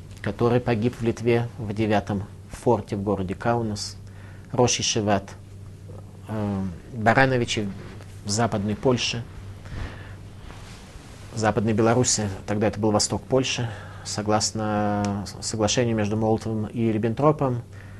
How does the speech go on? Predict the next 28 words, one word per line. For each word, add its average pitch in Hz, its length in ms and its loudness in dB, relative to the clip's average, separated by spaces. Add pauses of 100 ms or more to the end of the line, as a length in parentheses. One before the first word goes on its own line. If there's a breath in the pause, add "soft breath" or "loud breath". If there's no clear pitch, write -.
(440 loud breath)
э, 90 220 -10 (100)
эта 107 180 -2
часть - 320 0
Польши 117 320 4
была 101 240 4
захвачена 95 960 0
советской 92 580 -2
армией, 127 720 0
и 104 400 -2 (640 loud breath)
Рав 110 200 2
Эльхонен 107 360 2
Вассерман, 107 720 2
как 104 180 -2
и 90 40 -4
представитель 104 580 -2
многих 101 260 0
других 95 380 -4
ешив, 104 440 0
э, 98 500 -4 (100)
тогда 98 560 0 (460 loud breath)
отправились 107 680 2
в 117 40 -2
Литву, 113 300 4
которая 92 720 0
на 113 140 -6
протяжении 107 640 2 (220)
короткого 120 420 2
времени, 110 500 2